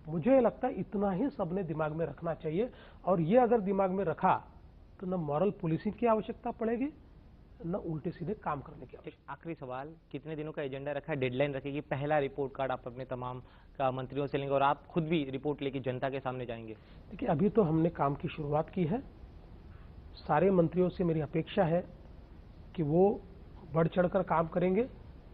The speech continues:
Speaker 1: मंत्रिमंडल का विस्तार बाकी है, एक बार विस्तार करके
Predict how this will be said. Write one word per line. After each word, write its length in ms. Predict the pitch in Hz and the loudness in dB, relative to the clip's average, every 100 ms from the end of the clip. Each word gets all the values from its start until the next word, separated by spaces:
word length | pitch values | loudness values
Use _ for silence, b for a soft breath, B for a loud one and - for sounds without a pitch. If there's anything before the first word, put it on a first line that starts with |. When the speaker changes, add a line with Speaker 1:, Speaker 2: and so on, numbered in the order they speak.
| - | -10
Speaker 1:
मंत्रिमंडल 600 | 156 156 190 185 180 185 | -4 0 4 6 6 6
का 120 | 185 | 4
विस्तार 360 | 147 131 185 190 | 2 2 4 6
बाकी 280 | 180 - 214 | 4 4 4
है, 160 | 262 B B B - | 4 B B B -4
एक 160 | 165 165 | 0 8
बार 180 | 226 220 | 10 10
विस्तार 440 | 165 - 226 233 | 6 6 8 8
करके 640 | 220 185 - 147 - - | 8 2 2 0 0 -10